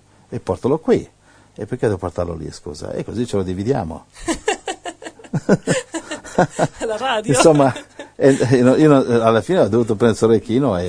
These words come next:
Speaker 1: abbiamo dovuto venderlo, prendere dei soldi e abbiamo usato per il Signore. Cosa devo fare? E certamente quella radio non gliela porto di sicuro. Quindi cose strane avvengono, capito?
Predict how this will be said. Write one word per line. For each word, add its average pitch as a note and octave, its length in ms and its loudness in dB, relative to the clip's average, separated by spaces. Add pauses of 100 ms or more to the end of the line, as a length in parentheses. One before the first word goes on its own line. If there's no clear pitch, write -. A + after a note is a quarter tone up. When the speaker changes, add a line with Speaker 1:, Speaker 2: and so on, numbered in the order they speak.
(100)
Speaker 1:
abbiamo F2 400 -8
dovuto G2 240 -4
venderlo, F#2+ 380 -4
prendere E2 280 -8
dei F2 100 -10
soldi G2+ 320 -8
e A2+ 40 -6
abbiamo F2 220 -6
usato F2+ 320 -6
per E2+ 120 -12
il D#2+ 80 -12
Signore. G2 300 -10
Cosa F#2 200 -8
devo G2+ 220 -6
fare? D#2 340 -14 (640)
E - 180 -8
certamente G#2+ 420 -2
quella F#2+ 200 -2
radio A2 240 0
non G2 100 -2
gliela F2+ 140 -4
porto F2 260 -6
di E2 100 -10
sicuro. F2+ 400 -12 (800)
Quindi F3+ 200 6
cose E3 280 4
strane C#3 600 4
avvengono, G2+ 800 0
capito? G2+ 560 -2